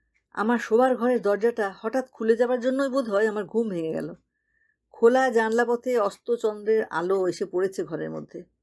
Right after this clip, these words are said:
সেই আলোয় দেখলাম আমার ঘরের দোরগোড়ায় একজন লোক এসে দাঁড়িয়েছে। মনে হলো লোকটি যেন বলল, "একটা ফোন এসেছে, একজন মুমূর্ষুর বাড়ি থেকে ফোন।" লোকটির গলার স্বর কেমন যেন অস্পষ্ট,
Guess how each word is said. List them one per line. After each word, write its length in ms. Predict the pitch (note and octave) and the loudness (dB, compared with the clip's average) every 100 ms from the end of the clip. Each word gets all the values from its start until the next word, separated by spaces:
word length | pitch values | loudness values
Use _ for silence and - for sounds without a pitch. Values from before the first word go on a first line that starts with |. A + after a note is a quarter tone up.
| _ _ | _ _
সেই 300 | - - A3+ | -4 4 4
আলোয় 320 | G3+ F3 G3 F#3 | 4 4 2 2
দেখলাম 480 | F3 F3+ G3+ E3+ - _ _ _ - | 0 -2 -6 -8 -16 _ _ _ -6
আমার 360 | F#3+ A#3 B3+ | 0 2 2
ঘরের 360 | F3+ A3 A#3 F3+ | 2 2 2 2
দোরগোড়ায় 440 | G3+ G3+ A3+ G3 | 2 4 2 2
একজন 300 | F#3+ F3+ G#3 | 0 -2 -4
লোক 300 | F#3 G#3+ A3 | 2 2 2
এসে 180 | G3 E3 | -4 -6
দাঁড়িয়েছে। 480 | D#3+ D#3+ D#3 - - _ _ _ _ _ - | -6 -6 -8 -12 -20 _ _ _ _ _ -4
মনে 240 | G#3 C4+ D4 | 2 4 4
হলো 200 | D4 C#4 | 2 4
লোকটি 320 | C4 - B3 | 2 0 -4
যেন 200 | C4 C4 | -4 2
বলল, 460 | A3+ A#3+ G#3+ A3+ - | 2 2 0 -2 -10
"একটা 260 | G3 - A#3 | -14 -6 -6
ফোন 320 | - B3 B3 | -4 -2 -2
এসেছে, 400 | F#3 D#3 - E3 _ _ _ _ - | -2 -6 -10 -14 _ _ _ _ -8
একজন 340 | F3 A3 G#3 | 0 2 4
মুমূর্ষুর 480 | A3 C4+ C4 - C#4 | 2 2 0 0 2
বাড়ি 180 | A3 G#3+ | 2 2
থেকে 200 | G3+ F#3 | -2 -6
ফোন।" 280 | E3 C#3+ - _ _ _ _ _ _ _ _ _ _ - | -8 -10 -14 _ _ _ _ _ _ _ _ _ _ 2
লোকটির 360 | G#3 G#3 B3+ F3+ | 2 4 -2 0
গলার 340 | E3+ F#3+ A#3 | 2 2 0
স্বর 260 | - B3 B3 | -4 -8 -4
কেমন 280 | B3 A#3+ | -4 -4
যেন 160 | A#3+ A#3+ | -6 -4
অস্পষ্ট, 640 | F#3+ - - A3+ - - | -4 -6 -6 -8 -10 -20